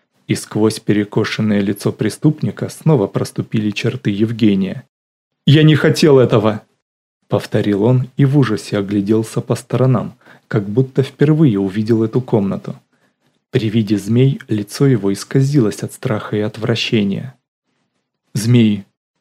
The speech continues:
Змеи! Везде эти змеи!» прошептал он и неловко попятился. Маркиз хотел остановить его, но не успел.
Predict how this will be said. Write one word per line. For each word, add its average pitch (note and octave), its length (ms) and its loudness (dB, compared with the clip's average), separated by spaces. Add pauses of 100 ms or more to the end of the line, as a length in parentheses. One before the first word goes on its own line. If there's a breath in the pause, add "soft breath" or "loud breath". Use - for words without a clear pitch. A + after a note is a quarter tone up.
(100)
Змеи! C3 540 4 (320)
Везде C#3 520 4
эти C3+ 220 4
змеи!» C3 580 4 (920)
прошептал G#2 640 -2
он B2+ 320 0
и B2+ 60 -2
неловко B2 500 0
попятился. - 800 -4 (1080)
Маркиз A#2 540 -2
хотел C#3 400 -2
остановить C#3+ 640 0
его, G#2+ 300 -8 (120)
но F3 160 4
не D3+ 120 4
успел. C3+ 540 -4